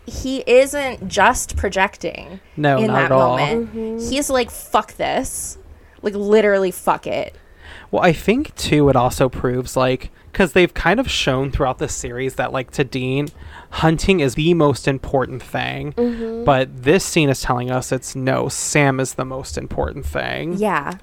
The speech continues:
Speaker 3: I love that.
Speaker 1: I know.
Speaker 3: He would give up hunting for nothing except his brother. Like, that is a very sweet message.
Speaker 1: Yeah. Even though he hates hunting for himself
Speaker 3: True.
Speaker 1: personally, as
Speaker 2: Yeah.
Speaker 1: he said in the
Speaker 3: <laughs>
Speaker 1: previous episode, he would keep doing it 'cause he feels
Speaker 3: Mm-hmm.
Speaker 1: morally obligated to do it.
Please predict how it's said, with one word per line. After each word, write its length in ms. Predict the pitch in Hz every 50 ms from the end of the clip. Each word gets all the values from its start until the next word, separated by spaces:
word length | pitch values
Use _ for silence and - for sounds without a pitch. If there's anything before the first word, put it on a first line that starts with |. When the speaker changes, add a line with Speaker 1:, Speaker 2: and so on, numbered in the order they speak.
| - -
Speaker 3:
I 100 | - 214
love 280 | 208 196 - - - -
that. 420 | - - - 240 247 - - - - - -
Speaker 1:
I 60 | 269
know. 880 | 262 269 269 277 277 277 294 302 302 294 269 240 202 180 170 165 196 -
Speaker 3:
He 160 | - - 269 262
would 220 | 240 254 262 226
give 180 | - 262 254 247
up 160 | 277 269 -
hunting 340 | - 269 233 233 - 247 233
for 160 | - - 254
nothing 520 | 240 233 208 196 214 - 214 196 190 185 -
except 460 | - - - - - - 233 214 - -
his 160 | - 180 -
brother. 380 | - - - - - - - -
Like, 180 | - 226 220 -
that 200 | 254 233 226 233
is 80 | 233 240
a 80 | 233 - - - - - -
very 460 | 208 202 190 185 180 175 160 156 -
sweet 400 | - - - - 180 160 - -
message. 680 | - 67 - - - - - - 240 - - - - - - - -
Speaker 1:
Yeah. 540 | 226 233 247 247 208 - 78 69 - 202 202 - - - - - -
Even 260 | 247 262 302 330 311
though 180 | 294 285 262 262
he 180 | 254 - 220
hates 720 | 208 208 214 208 190 208 202 - - - - - - - - - -
hunting 480 | - 214 196 190 190 180 170 170 175
for 200 | 170 - 180 170
himself 380 | 170 185 175 - - 180 170 170
Speaker 3:
True. 160 | 160 - -
Speaker 1:
personally, 640 | - 233 226 220 208 - - 196 170 156 156 151 147 147
as 240 | - - - 165 -
Speaker 2:
Yeah. 40 | -
Speaker 1:
he 100 | - 254
said 200 | - 453 381 330
in 100 | 339 170
the 120 | - 285
Speaker 3:
<laughs> 20 | 294
Speaker 1:
previous 420 | 196 190 - 160 175 165 170 -
episode, 560 | - 175 185 - 180 - - 151 143 135 151 -
he 120 | - 240 247
would 180 | 254 302 269
keep 280 | - - 269 262 - -
doing 260 | 196 226 220 202 175
it 160 | 160 165 160
'cause 220 | - - 233 254 233
he 100 | 233 233
feels 280 | 208 - 170 180 214 220
Speaker 3:
Mm-hmm. 80 | 175
Speaker 1:
morally 340 | 170 165 160 156 151 156 -
obligated 600 | - - 151 - 160 147 - - - - 156 160
to 100 | - 175
do 220 | - - 160 135 90
it. 180 | 95 - -